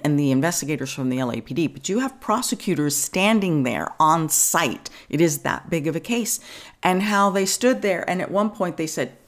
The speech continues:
"Tear every wall apart, every single wall in the garage." And there, stuck between the drywall of the garage and the other wall, was the Polaroid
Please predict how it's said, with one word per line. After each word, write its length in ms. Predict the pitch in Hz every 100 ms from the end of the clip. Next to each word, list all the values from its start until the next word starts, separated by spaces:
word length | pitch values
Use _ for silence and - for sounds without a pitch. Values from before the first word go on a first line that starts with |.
| _ _ -
"Tear 280 | 233 196 175
every 240 | 202 220
wall 240 | 170 156
apart, 460 | 147 139 127 - -
every 220 | 170 170 196
single 360 | 214 185 160
wall 240 | 135 131 127
in 100 | 127
the 60 |
garage." 480 | 120 120 113 107 - - _ -
And 280 | 139 127 104
there, 440 | 135 123 95 - _ _ _
stuck 840 | - - - - - - - - - _ -
between 640 | 123 - 147 170 208 196
the 100 | 143
drywall 1400 | 101 117 107 113 165 233 277 226 139 104 - - 73 -
of 200 | 139 123
the 80 | 139
garage 640 | 120 101 92 69 - - - - - - - - _ _
and 220 | 175 175
the 120 | 160 -
other 300 | 185 214 190
wall, 640 | 147 135 120 110 135 - - - - - - - -
was 340 | 120 123 -
the 120 | 110
Polaroid 800 | - - 147 135 120 117 95